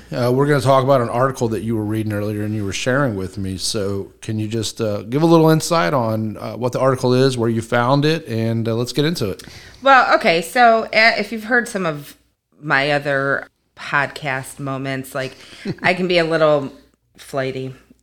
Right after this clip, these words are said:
Speaker 2: So I, <laughs> but, and there's times where I just get on my phone and I'm like,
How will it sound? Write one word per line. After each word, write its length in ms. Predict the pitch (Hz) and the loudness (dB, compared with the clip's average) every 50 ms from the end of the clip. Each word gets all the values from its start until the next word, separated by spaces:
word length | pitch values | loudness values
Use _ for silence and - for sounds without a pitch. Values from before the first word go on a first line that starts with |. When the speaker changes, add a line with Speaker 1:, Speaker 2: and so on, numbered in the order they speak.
| - _ - | -20 _ -16
Speaker 2:
So 460 | - - 214 185 175 170 160 160 156 - - - - - - - - - - - - - | -4 2 4 6 6 6 4 2 -2 -6 -12 -16 -16 -16 -16 -16 -18 -20 -20 -20 -2 2
I, 1700 | 175 202 339 339 - - - 440 - - - - - - - - 466 - - - 427 - - - 415 - - - - - - 370 370 359 294 | 4 4 4 4 4 4 4 4 4 4 2 2 2 2 2 0 0 0 2 0 -2 -2 0 0 0 0 0 -2 -8 -14 -12 -10 -10 -10 -10
<laughs> 60 | - - | -10 0
but, 340 | 233 285 285 254 202 - | 2 4 4 4 2 0
and 220 | - 269 302 285 285 | 0 0 2 4 4
there's 220 | 311 330 330 - - | 4 4 4 2 2
times 260 | 381 349 349 320 320 | 2 2 2 2 0
where 80 | 302 - | 0 2
I 140 | 226 240 254 | 2 0 0
just 380 | 285 285 277 - - - - | -2 -4 -6 -6 -14 -16 -6
get 120 | - 240 240 | -4 2 2
on 140 | 240 233 | 4 4
my 80 | 233 233 | 2 0
phone 300 | 220 - 233 233 214 202 | -2 0 0 0 0 0
and 100 | 190 180 | -2 -2
I'm 120 | 175 180 185 | -2 -2 -4
like, 240 | 180 180 175 - | -4 -4 -6 -10